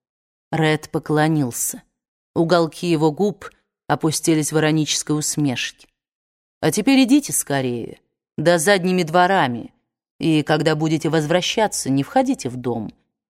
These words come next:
если увидите, что вокруг него солдаты». Индия снова бросила встревоженный взгляд на Эшли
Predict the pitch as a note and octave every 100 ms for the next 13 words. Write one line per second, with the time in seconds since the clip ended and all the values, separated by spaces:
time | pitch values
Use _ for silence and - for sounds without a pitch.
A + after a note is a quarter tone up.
0 | - C#3+ C#3 - D3 C#3+ D3+ D3 - C#3
1 | A#2+ D3 C#3 C#3+ - C3+ - D3 C3 C3+
2 | B2+ - _ _ - - C3 C#3 C#3+ C3
3 | A2 - _ _ _ _ _ _ _ _
4 | _ _ F3+ F3+ D#3 E3+ E3 - F3+ E3
5 | D#3 E3 D#3 D#3 D3+ - E3 D#3 D3 D#3+
6 | C#3+ D#3+ D#3+ D3 D3+ C#3+ D#3 E3 - F#3
7 | F#3+